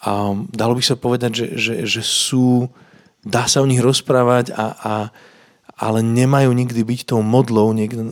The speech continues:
niekde na piedestále, kde si povieme, že proste o tomto sa ani nebavíme,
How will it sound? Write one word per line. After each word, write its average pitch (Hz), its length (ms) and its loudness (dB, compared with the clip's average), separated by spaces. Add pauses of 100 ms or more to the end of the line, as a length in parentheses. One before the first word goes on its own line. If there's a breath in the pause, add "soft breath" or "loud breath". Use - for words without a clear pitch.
(100)
niekde 110 320 -4
na 110 160 -2
piedestále, 107 800 -2
kde 104 160 -8
si - 160 -6
povieme, 107 320 0
že 104 80 -4
proste - 400 -2
o 113 80 2
tomto 110 240 -6
sa 107 240 -2
ani 110 160 -2
nebavíme, 104 880 -4